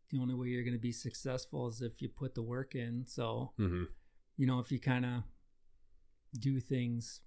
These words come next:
Speaker 1: halfway, then you're, you know, those are gonna be, you're gonna get average results. You know, if you put a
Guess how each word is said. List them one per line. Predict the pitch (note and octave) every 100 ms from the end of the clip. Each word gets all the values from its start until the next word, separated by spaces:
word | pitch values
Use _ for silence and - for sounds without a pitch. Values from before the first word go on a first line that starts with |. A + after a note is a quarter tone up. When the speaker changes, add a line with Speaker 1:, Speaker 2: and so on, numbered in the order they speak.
| - - - - -
Speaker 1:
halfway, | - C3+ C3 - C3 B2 C3+
then | B2 A#2+ A#2
you're, | A#2 A#2 - - _ - - - - - - - -
you | C3
know, | B2+ B2
those | B2 A#2
are | B2
gonna | B2
be, | A2+ B2 A#2+ A#2 -
you're | C3
gonna | C#3
get | C3 C3
average | B2+ C3 B2 A#2+
results. | A2+ C3 C#3 A#2+ -
You | A#2
know, | A#2
if | B2+
you |
put | B2 C#3
a | B2